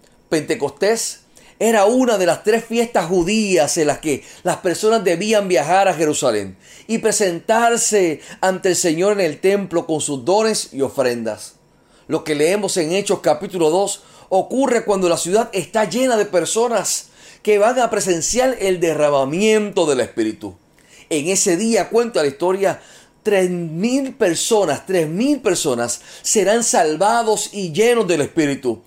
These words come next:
Y luego van a regresar como testigos por el mundo romano. El tiempo de Dios siempre es perfecto. El tiempo de Dios siempre es perfecto.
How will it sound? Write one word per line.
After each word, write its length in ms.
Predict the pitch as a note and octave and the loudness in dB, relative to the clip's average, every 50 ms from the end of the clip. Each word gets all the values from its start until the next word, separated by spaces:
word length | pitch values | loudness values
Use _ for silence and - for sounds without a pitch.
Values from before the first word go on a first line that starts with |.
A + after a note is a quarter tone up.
| - - - - - | -20 -20 -20 -18 -8
Y 100 | - A3 | -6 -4
luego 360 | G3+ F3+ F#3 A3 B3 B3 A3 | -2 0 2 2 2 2 4
van 180 | G#3 A3 A#3+ B3 | 2 2 2 2
a 80 | A#3+ A3+ | 0 0
regresar 800 | G#3+ G#3 F#3 F3 E3+ D3+ C#3+ - - G#3+ G#3+ A3+ A3+ A3+ A3+ A3+ | 0 0 0 0 -2 -2 -2 0 0 0 2 2 2 2 2 0
como 240 | G3+ G3+ F3+ F3 | -2 -2 -2 -2
testigos 800 | F3 E3+ C3+ - - _ - A3 B3+ B3+ A3 A3+ A3 G3+ - - - - - | -2 -4 -6 -6 -8 _ -4 -2 -2 0 0 0 0 0 -2 -6 -12 -18 -6
por 180 | - F#3 F3+ E3 | -2 0 0 0
el 80 | D#3 D3+ | 0 0
mundo 360 | E3+ G#3 A#3 A3 F#3+ E3+ D#3 | 0 0 0 2 2 0 0
romano. 540 | C#3+ C3+ B2 A2+ A2+ G#2+ G#2 G2 F#2+ F#2 - _ _ _ _ _ _ _ _ _ _ _ | 0 0 0 0 0 0 -2 -4 -8 -12 -14 _ _ _ _ _ _ _ _ _ _ _
El 260 | - C#3 C3 B2 A#2 A2+ | -4 -4 -4 -4 -6 -10
tiempo 880 | _ - F3 F3+ F3+ F3 F3 F3 E3+ D#3+ - - E3+ D#3+ D#3 - - - | _ -6 -2 2 2 2 2 0 -2 -6 -4 -2 0 0 0 -2 -4 -4
de 220 | - C3 A#2+ A#2 | -2 -2 0 0
Dios 480 | A2+ C3 C3+ D3+ D3+ D3+ - - - - _ _ _ _ | 0 2 2 2 2 0 -2 -6 -12 -16 _ _ _ _
siempre 1000 | - - - - - D#3+ F3 E3+ D#3+ D3+ D3+ C#3+ - - C#3 C3+ C3+ B2+ A#2+ - _ _ _ - | -12 -8 -6 -4 -2 0 2 2 2 2 0 -2 -2 -2 0 0 -2 -4 -8 -12 _ _ _ -2
es 460 | B2+ C3+ C3+ B2+ A#2 - - - _ _ _ _ | 0 0 2 0 -2 -4 -6 -10 _ _ _ _
perfecto. 680 | - D3 B2 A#2 - - A2+ G#2 - - - A2 F2 - _ _ _ _ _ _ _ _ _ _ _ _ _ _ _ _ _ _ _ - | -2 0 0 0 -2 -2 -4 -4 -4 -6 -10 -10 -10 -10 _ _ _ _ _ _ _ _ _ _ _ _ _ _ _ _ _ _ _ -2
El 240 | E3+ E3 C#3 A2+ | -2 -2 -2 -4
tiempo 440 | - F3+ F#3 G3 G3+ G3+ F3+ G3 F3 | -6 -2 -2 0 -2 -2 -2 -4 -2
de 140 | D3+ D3 C#3 | 0 0 0
Dios 360 | C3+ D#3+ F#3 F#3 E3+ - - - - _ _ | 2 2 2 0 0 -4 -10 -16 -20 _ _
siempre 1000 | - - - - - - G3+ G#3+ A3 G#3+ G3 F3 D#3 - - C3+ A#2+ A2+ G2 - _ _ _ _ _ _ | -12 -10 -6 -6 -4 -2 0 0 2 2 0 -2 -2 -4 -2 -2 -2 -4 -6 -10 _ _ _ _ _ _
es 440 | - F#3+ F3+ D3 A#2+ - - - - _ _ _ _ | 0 2 2 2 0 -2 -6 -10 -12 _ _ _ _
perfecto. 640 | - C3+ A#2+ G#2+ - - G#2 F#2 - - - F2+ - | 0 0 0 0 0 -2 -4 -4 -6 -10 -12 -12 -12